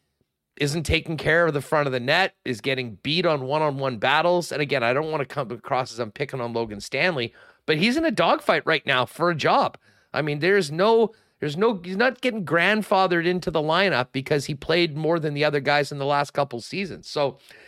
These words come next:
he's got a huge opportunity tonight playing with a guy like Neil Pionk, because if Bones is going into this season with Dylan and Schmidt and Morrissey and DeMello,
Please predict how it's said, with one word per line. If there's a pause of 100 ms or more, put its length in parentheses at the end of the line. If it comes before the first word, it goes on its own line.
(120)
he's
got
a
huge
opportunity
tonight
playing
with
a
guy
like
Neil
Pionk, (400)
because (720)
if (480)
Bones
is
going
into
this
season (300)
with
Dylan
and
Schmidt (300)
and
Morrissey
and
DeMello,